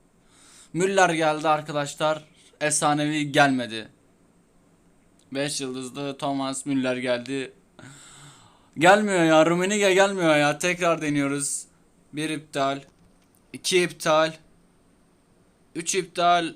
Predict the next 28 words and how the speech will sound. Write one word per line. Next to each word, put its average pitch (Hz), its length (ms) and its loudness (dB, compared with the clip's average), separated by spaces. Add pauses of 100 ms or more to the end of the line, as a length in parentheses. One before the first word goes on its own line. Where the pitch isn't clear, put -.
(160)
Dördüncüye 180 720 0 (160)
anlaş 190 540 2
dedik. 156 420 -8 (220)
<clears throat> 202 60 -14 (280)
Toplamında 202 840 0
üç - 280 0
bin 196 100 -10
e-futbol 170 640 -8
parası. 131 420 -10 (460)
Az 175 280 6
değil 156 240 -2
gerçekten. 143 580 -4
Çok, 151 340 -12
çok 160 220 -8
fazla. 113 420 -8 (2000)
Bakalım 160 420 -6
gene 165 260 -4
lig 147 180 -10
geldi. 139 400 -4
Lig 185 180 -8
geldi 156 300 -4
mi 160 100 -4
abi? 151 420 -4 (220)
Umudunuzu 143 560 -6
kesin. 127 320 -14 (2500)
Lig 151 320 -8
bir 147 140 -4
geldi. 135 640 -4